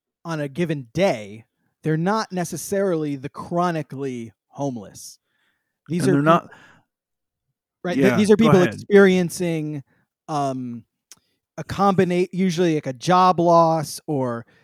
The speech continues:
Speaker 1: some type
Speaker 2: Mm.
Speaker 1: of medical debt or some combination of factors that have, you know, caused them to get evicted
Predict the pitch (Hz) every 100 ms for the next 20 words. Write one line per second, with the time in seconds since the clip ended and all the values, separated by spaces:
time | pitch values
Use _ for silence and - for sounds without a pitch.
0 | _ - 180 165 165 151 127 113 _ _
1 | _ _ 143 185 190 190 180 170 135 160
2 | 165 160 - 165 - - 240 226 165 -
3 | - 208 180 165 175 170 180 156 135 -
4 | 156 156 - - 156 156 147 - _ _
5 | _ _ _ 143 135 151 143 - _ _
6 | _ _ 156 151 143 131 117 _ _ _
7 | _ _ _ _ _ _ _ 165 147 -
8 | 165 196 190 151 180 170 160 160 139 139
9 | - 131 143 208 - 180 170 151